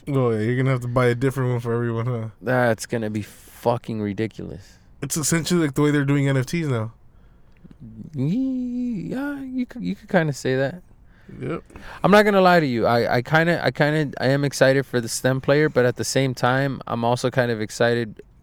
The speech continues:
Speaker 2: in another way because what if this thing is just a quick, just kinda like an N F T, right? Like, what if it's just a quick hype right now? And while the hype is there, I fuck with it, and then while I still can, I can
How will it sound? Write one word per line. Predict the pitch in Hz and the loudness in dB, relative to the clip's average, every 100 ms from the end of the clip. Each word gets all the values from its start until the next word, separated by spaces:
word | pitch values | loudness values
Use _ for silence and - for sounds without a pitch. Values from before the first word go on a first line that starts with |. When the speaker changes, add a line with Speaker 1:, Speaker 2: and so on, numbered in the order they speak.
| - - - | -20 -20 -6
Speaker 2:
in | 127 | -2
another | 120 120 127 | -2 0 0
way | 123 127 | 0 0
because | 120 - 120 110 - - - - - | -2 0 0 0 -10 -20 -20 -20 -8
what | - 131 | 2 4
if | 127 131 | 4 0
this | - 127 - | 0 -2 0
thing | 131 131 120 - | -2 -2 -6 -2
is | 127 120 117 | 0 0 -4
just | - 123 120 - - | -2 0 0 -2 -6
a | 120 | -6
quick, | 107 - - 123 - - _ - - _ - - - - _ - | -6 -4 0 0 -2 -18 _ -20 -20 _ -20 -20 -20 -20 _ -6
just | - 123 117 - - _ - _ 147 - | 0 0 0 -10 -16 _ -20 _ -20 -2
kinda | - 135 131 | 2 4 4
like | 123 | 2
an | 120 | 0
N | 120 120 | 0 -2
F | 113 | -2
T, | - 123 | -2 0
right? | 104 110 110 | 4 4 4
Like, | 104 101 | 0 0
what | 110 | 2
if | 117 | 2
it's | 120 - | 0 -6
just | 117 | -6
a | 104 | -6
quick | - 123 113 | 0 0 2
hype | - 117 - | 2 2 2
right | 127 | 2
now? | 131 143 147 - - - | 2 0 -2 -8 -20 -10
And | - 120 110 | 0 0 4
while | 110 | 4
the | 110 | 4
hype | 107 123 120 | 2 2 2
is | 110 | 0
there, | 107 117 135 135 | 4 6 6 4
I | 110 110 - - | 2 0 -6 -20
fuck | - 131 127 | 2 2 4
with | 139 | 2
it, | 143 135 | 4 2
and | 78 117 | 0 0
then | 113 | 0
while | 107 107 | 2 2
I | 104 - - | 0 -2 -12
still | - - 123 | -10 2 2
can, | 113 123 127 | 4 2 2
I | 117 | 0
can | 92 101 | -4 -8